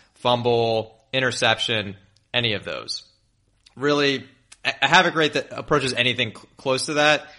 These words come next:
you're essentially making it impossible for the opposing offense to, to really do anything. And then on top of that,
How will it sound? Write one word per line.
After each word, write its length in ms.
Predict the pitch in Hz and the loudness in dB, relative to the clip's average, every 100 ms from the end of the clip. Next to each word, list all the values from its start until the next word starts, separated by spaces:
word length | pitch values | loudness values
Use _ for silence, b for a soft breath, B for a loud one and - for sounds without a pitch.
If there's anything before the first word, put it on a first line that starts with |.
| B - | B -14
you're 300 | 120 131 123 | -6 -4 -2
essentially 340 | 147 - 127 | -2 -4 -2
making 320 | 117 117 107 | -2 -2 -4
it 100 | 107 | -4
impossible 480 | 104 110 110 110 107 | -4 0 2 0 -6
for 140 | - | -6
the 60 | 104 | -6
opposing 340 | 104 107 95 | -4 -6 -2
offense 480 | 95 98 101 90 - | -2 -2 -4 -6 -8
to, 140 | - 95 | -8 -16
to 220 | - 110 | -12 -8
really 200 | 113 101 | -6 -4
do 180 | 98 98 | -4 -4
anything. 520 | 98 92 87 - - b b b b | -6 -8 -14 -16 -20 b b b b
And 140 | 127 | -2
then 140 | 135 127 | 2 2
on 120 | 131 | 4
top 240 | 170 190 | 8 6
of 80 | 131 | 6
that, 340 | 113 104 113 | 2 2 0